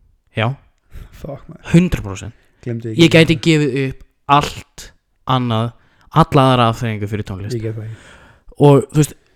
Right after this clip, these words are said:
Speaker 1: það er ekkert auðveld, þú veist, þetta er ekkert auðveld ákvörðun, en þegar ég seti þetta upp, að spila og hlusta á tónlist versus öll önnur afþreying, hvað geri ég mest?
Speaker 2: En bro,
Speaker 1: Hvað
Speaker 2: þú
Speaker 1: nýt ég mín mest við?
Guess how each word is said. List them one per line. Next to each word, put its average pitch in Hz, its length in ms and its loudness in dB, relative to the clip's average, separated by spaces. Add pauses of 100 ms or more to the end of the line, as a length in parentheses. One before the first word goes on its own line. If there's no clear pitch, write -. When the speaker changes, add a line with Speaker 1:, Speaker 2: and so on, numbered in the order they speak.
Speaker 1:
það 151 220 2
er 156 100 4
ekkert 143 300 0
auðveld, 170 480 4
þú - 120 0
veist, 147 120 2
þetta 147 120 2
er 139 80 2
ekkert 135 220 -6
auðveld 143 580 -2
ákvörðun, 117 500 -4 (120)
en 131 240 0 (480)
þegar 156 220 2
ég 160 100 4
seti 180 320 0
þetta 160 140 -2 (100)
upp, - 460 -4 (300)
að - 100 -8
spila 180 360 4
og 175 120 2
hlusta 170 240 0
á 160 40 -2
tónlist 127 600 -4 (420)
versus 147 460 0 (200)
öll 156 360 -4
önnur 151 260 2
afþreying, 120 420 -4
hvað 165 300 0
geri 165 320 0
ég 139 80 -2
mest? 131 540 -6
Speaker 2:
En 135 120 -8
bro, 147 160 2
Speaker 1:
Hvað 151 160 4
Speaker 2:
þú 165 80 2
Speaker 1:
nýt 180 300 0
ég 170 80 0
mín 160 100 -2
mest 160 320 -2
við? 120 280 -6